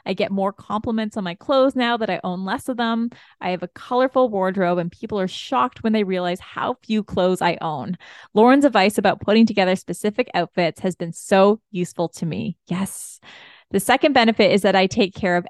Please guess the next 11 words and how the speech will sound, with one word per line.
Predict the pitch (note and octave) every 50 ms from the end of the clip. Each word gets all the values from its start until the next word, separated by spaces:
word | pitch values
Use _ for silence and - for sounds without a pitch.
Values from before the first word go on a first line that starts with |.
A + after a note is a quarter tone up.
| -
every | G#3 A#3 B3+ A#3+ C4+ C4 C4
single | - - G#3 G3+ G#3 G3
possession | - A3 F3 - A3 B3 C4+ - - - - - G3+ G3 G3+ - _
and | G3 G3
I | F#3+ G3+
value | F#3 E3 G3 F3+ F#3 G3+ G#3+ G#3 F#3+ F3
everything | E3+ E3+ E3 E3+ F3 - E3 F3 -
I | - -
own, | - - - A2+ - - F3+ F#3+ -
however | _ - F#3+ F#3 F#3+ F#3+ F#3 G3 F#3 F3+ F3 -
small. | - - - - - E3 D#3 - - - - -